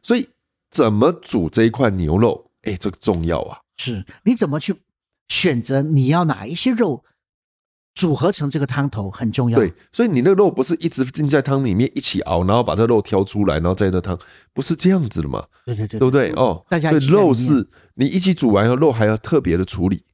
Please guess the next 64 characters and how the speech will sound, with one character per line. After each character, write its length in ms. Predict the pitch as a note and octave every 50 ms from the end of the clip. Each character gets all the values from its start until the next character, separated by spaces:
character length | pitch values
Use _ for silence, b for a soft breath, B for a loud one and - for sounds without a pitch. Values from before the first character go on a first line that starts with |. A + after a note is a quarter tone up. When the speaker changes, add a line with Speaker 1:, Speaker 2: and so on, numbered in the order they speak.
| _ _ _ _ _ _ _ _ _
Speaker 2:
对， 100 | - G#2
对， 140 | G2+ G2 G2+
对。 0 |
Speaker 1:
对 80 | A2 A#2+
不 80 | A#2+
对？ 120 | A2+ G2 - B B B B B B B -
哦， 220 | A#2+ A2+ F#2 - -
所 140 | - - A#2
以 20 | A#2
再 160 | A2+ A#2+ A2
剪 420 | - - - - B2 F2 D#2 E2
进 220 | - - A#2+ A2 G2+
去 240 | - - B2 A2
的 100 | D#2+ D2
嘛。 200 | C#2+ D2+ - - - _
Speaker 2:
对。 260 | - A#2+ G#2 F2 F2 - _ _
Speaker 1:
好， 240 | - F2 - - - _
好， 320 | _ - - - - - _ _ _ -
我 100 | F#2+ F2
说 240 | - B2+ C3 B2+ b b b b b
肉 160 | b A2+ A#2+
是 100 | G#2+ A#2
放 180 | G#2+ - A2+ G#2+
在 80 | G#2 G2
旁 220 | - - F#2 D#2+ F2
边 200 | F#2+ F#2 F2+ F2
啦， 220 | F2+ D#2+ - - -
哦， 180 | - F2 E2 E2
另 120 | G#2 A2
外 160 | G#2 G#2 D2 B1
一 60 | G2+
锅 320 | - - - G2+ G2+ G2+ G2
要 120 | G#2 A2
不 80 | F#2+ F#2+
要 60 | F#2+
加 220 | F2+ - F#2 F#2 G2+
热 140 | G2+ F#2+ F#2
那 100 | G2 G2
再 160 | F#2+ G2+ F#2
说， 320 | F2 - F#2 F2+ F2 F2 - B2+
Speaker 2:
嗯。 220 | C3 B2+ A2+ G2
Speaker 1:
通 120 | F#2+ A#2
常 180 | A#2 G#2 E2+ C2
微 180 | D#2 F2 E2+ G2
火， 300 | - - F#2+ C2 - - -
然 120 | D#2 E2
后 240 | E2+ F#2+ D#2+ B1+ - - -
再 160 | - F2+ F2+
放 220 | F2 - F2+ E2+
进 80 | E2+ E2+
去， 60 | E2
它 120 | G#2 A#2+
不， 140 | B2+ - -
绝 160 | - - A2
对 80 | C3 C#3
不 100 | G2 -
是 160 | - - A#2+
在 160 | G#2+ A#2+ G2+ - B B B B B B
汤 240 | - - C3+ C#3 C#3
里 120 | C3 F#3+
面 100 | G3 - - -
一 60 | C#3
直 100 | A#2+ A2+
滚、 180 | - A2 E2